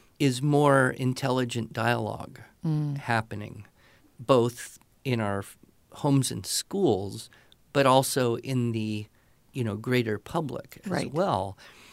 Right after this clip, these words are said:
Speaker 1: And what's exciting about furnishing the mind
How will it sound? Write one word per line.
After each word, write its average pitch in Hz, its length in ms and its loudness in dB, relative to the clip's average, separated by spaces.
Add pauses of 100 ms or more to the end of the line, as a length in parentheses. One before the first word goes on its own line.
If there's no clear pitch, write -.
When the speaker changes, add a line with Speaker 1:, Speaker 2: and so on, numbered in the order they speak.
(260)
Speaker 1:
And 127 400 2 (120)
what's 156 420 2
exciting 139 880 2
about 127 540 0 (360)
furnishing 139 640 2
the 117 80 2
mind 123 600 2